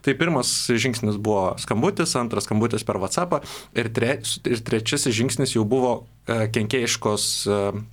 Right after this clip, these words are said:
informacijos, kenkėjiškos medžiagos siuntimas į telefoną, kurią atsidarius, na, jūsų telefonas tiesiog yra užvaldytas. Tai labai rekomenduoju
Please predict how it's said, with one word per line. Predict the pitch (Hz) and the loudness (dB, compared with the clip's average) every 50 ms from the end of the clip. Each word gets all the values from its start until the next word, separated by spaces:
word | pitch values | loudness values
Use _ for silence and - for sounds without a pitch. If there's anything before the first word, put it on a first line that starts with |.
| - - - | -14 -6 -4
informacijos, | 110 104 104 - 110 104 117 135 160 160 - 113 104 - | -2 0 0 0 2 2 2 2 2 0 0 0 0 0
kenkėjiškos | - 113 101 104 120 117 - - 104 - | 0 0 0 2 0 0 0 -2 -2 0
medžiagos | 107 98 110 107 101 117 113 - - | 0 0 2 2 2 0 0 0 0
siuntimas | 107 104 - 113 104 95 92 - - - - - - - - | 0 0 2 2 2 2 0 -4 -6 -10 -12 -12 -10 -8 -6
į | - | -4
telefoną, | - 110 98 98 - - 156 151 139 120 | -2 0 0 0 2 0 0 0 0 -2
kurią | - 120 113 110 | -2 0 0 0
atsidarius, | 107 110 107 107 110 110 104 107 104 - - - - | 0 0 0 0 2 2 2 0 -2 -4 -6 -4 -2
na, | 110 101 104 98 - - - - - - - - 117 | 0 0 0 -2 -6 -12 -20 -18 -18 -18 -6 -2 -2
jūsų | 107 110 110 | 0 0 0
telefonas | - 104 101 95 - 110 110 101 95 - | 0 0 0 0 0 0 0 0 0 -2
tiesiog | - 104 - 107 98 | -4 -4 -4 -2 -2
yra | - 95 90 90 | -2 -2 -2 -2
užvaldytas. | 90 92 95 95 92 87 87 87 - - - - - - - - - - | -2 0 0 0 0 0 -2 -4 -6 -8 -10 -10 -10 -12 -14 -14 -14 -8
Tai | - - 113 | -2 0 0
labai | 110 104 113 139 143 | 2 2 2 2 2
rekomenduoju | 131 107 - - 101 101 98 95 98 104 107 107 104 104 98 98 104 | 0 0 -2 0 0 0 2 2 2 2 2 2 2 2 2 0 -2